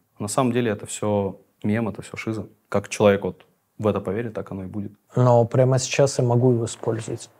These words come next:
Speaker 2: Как
Speaker 1: Да.
Speaker 2: я могу использовать гримас?
Speaker 1: Да, гримас — это вопрос времени, когда его все будут использовать. Просто вопрос времени. То есть точно так же, как Илон Маск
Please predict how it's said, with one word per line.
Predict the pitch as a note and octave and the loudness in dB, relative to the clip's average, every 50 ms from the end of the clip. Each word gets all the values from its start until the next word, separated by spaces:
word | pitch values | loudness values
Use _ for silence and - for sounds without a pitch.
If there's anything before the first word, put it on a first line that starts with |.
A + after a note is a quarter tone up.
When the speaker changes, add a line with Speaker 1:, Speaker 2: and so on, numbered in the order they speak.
| _ _ | _ _
Speaker 2:
Как | - - B2 | 0 2 4
Speaker 1:
Да. | A2+ A2+ | 4 4
Speaker 2:
я | B2+ | 4
могу | C3 C3 C3+ B2+ C#3 | 4 4 6 6 4
использовать | B2 - - - C3 B2 A#2 B2 A#2+ A2+ A#2 | 4 2 2 2 2 2 2 0 -2 0 0
гримас? | A#2 B2 A#2+ A#2+ A#2 A2+ A2+ - - - _ _ _ _ _ _ _ - - | -2 -2 -2 -2 -4 -6 -6 -10 -14 -20 _ _ _ _ _ _ _ -12 -4
Speaker 1:
Да, | - A2 G#2+ | 0 2 2
гримас — | A2 A#2 G#2+ G#2 G#2+ A#2+ - - | 2 2 2 2 0 0 -2 -4
это | - G#2 | -8 -8
вопрос | G2 - G#2 G2 - G#2+ G#2 - | -6 -4 -4 -4 -2 -2 -4 -4
времени, | - G#2 G#2+ A#2+ A#2 | -2 -2 -2 -2 -2
когда | G#2+ - G2 G2 F#2+ | -4 -6 -6 -6 -4
его | F#2 F#2 | -4 -4
все | F2+ - - | -6 -6 -8
будут | F#2+ F#2 F#2+ - G2 - | -8 -10 -10 -12 -12 -14
использовать. | G#2+ - - G2+ F#2 F#2+ F#2 F2+ F2+ - _ _ _ _ _ _ | -14 -10 -6 -6 -6 -6 -8 -10 -12 -16 _ _ _ _ _ _
Просто | - A#2 A#2 - - | -4 -2 -2 0 -2
вопрос | G2+ F2+ F#2 - - B2+ - - | -2 -4 -4 -4 -4 -4 -4 -4
времени. | A2+ G#2 G2 G2 F2+ G2 G#2 - _ _ _ - - - _ _ | -6 -4 -4 -4 -6 -10 -14 -18 _ _ _ -20 -20 -20 _ _
То | - F2+ | -12 -10
есть | F2 - - _ _ _ _ | -10 -10 -14 _ _ _ _
точно | - A#2+ A2+ - G#2+ | 0 0 0 2 2
так | A2+ A2+ A2 | 2 2 2
же, | G#2 G2+ | 2 0
как | - G#2 G2 - - _ _ - | -4 -4 -6 -6 -10 _ _ -4
Илон | - A2+ A2 G#2 G2+ | -2 2 2 4 4
Маск | G#2 G#2+ A2 - - - - | 4 4 4 2 -4 -12 -16